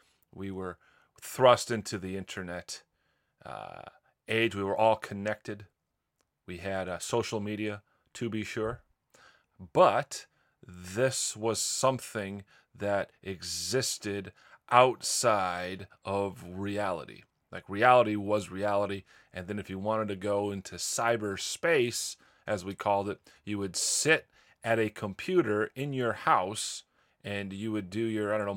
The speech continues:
MySpace, chat on M S N, uh, download some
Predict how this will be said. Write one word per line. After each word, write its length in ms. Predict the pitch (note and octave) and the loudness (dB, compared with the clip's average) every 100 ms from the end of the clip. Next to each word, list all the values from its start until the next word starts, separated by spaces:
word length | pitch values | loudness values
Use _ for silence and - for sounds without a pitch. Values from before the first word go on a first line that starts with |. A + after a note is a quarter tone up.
| F#2+ | -2
MySpace, 800 | G#2 G#2 - - G#2+ G#2 G2 - - - _ | -2 -2 -4 -2 -2 -2 -6 -10 -14 -20 _
chat 360 | - - A2+ G#2+ | -6 2 4 4
on 160 | G#2 - | 2 -2
M 180 | G#2+ A2 | -4 -2
S 300 | G#2+ - - | -2 -2 -4
N, 320 | G#2+ A2+ A2+ - _ _ - | -4 -4 -8 -14 _ _ -10
uh, 240 | F#2 F#2 | -6 -6
download 560 | E2 G#2 G#2+ A2 A2 G#2 | -2 -2 0 0 -2 -2
some 300 | - G#2+ | -6 -6